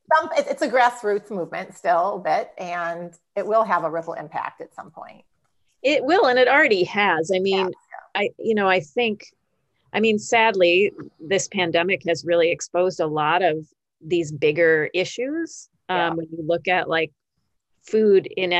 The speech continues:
Speaker 2: imbalances in access to food, and you also look at the way some people are treated in different jobs in the food industry, like meat, meat packing plants. Um, so, but what that's done is that it's,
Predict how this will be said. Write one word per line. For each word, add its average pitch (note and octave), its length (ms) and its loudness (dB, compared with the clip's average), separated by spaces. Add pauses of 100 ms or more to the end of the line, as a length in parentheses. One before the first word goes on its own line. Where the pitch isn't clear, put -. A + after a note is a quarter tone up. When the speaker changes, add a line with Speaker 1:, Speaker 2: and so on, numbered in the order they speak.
(140)
Speaker 2:
imbalances F3 680 0
in D#3 120 -6
access G#3+ 420 -2
to G#3+ 200 -8
food, G3 240 4
and F3+ 100 2
you E3 140 -2
also F#3 300 0
look F3+ 180 0
at E3+ 160 -2
the E3+ 100 0
way E3 160 2
some E3 320 -4
people E3 300 -4
are D#3 140 0
treated D#3+ 420 -2
in D3+ 460 -6 (380)
different E3+ 520 -4 (420)
jobs E3 440 0
in E3+ 80 -6
the D#3 100 -6
food E3+ 200 -4
industry, F#3+ 420 -2
like E3 180 -2
meat, D#3+ 160 -10 (120)
meat F3 220 -4
packing E3+ 320 -6
plants. F3+ 440 -10 (600)
Um, E3 360 -4 (240)
so, A#3 560 4 (1120)
but F#3+ 200 0
what A3 180 2
that's G3 260 0
done G#3+ 360 -2
is F#3 180 -2
that F3 320 0
it's, - 400 -6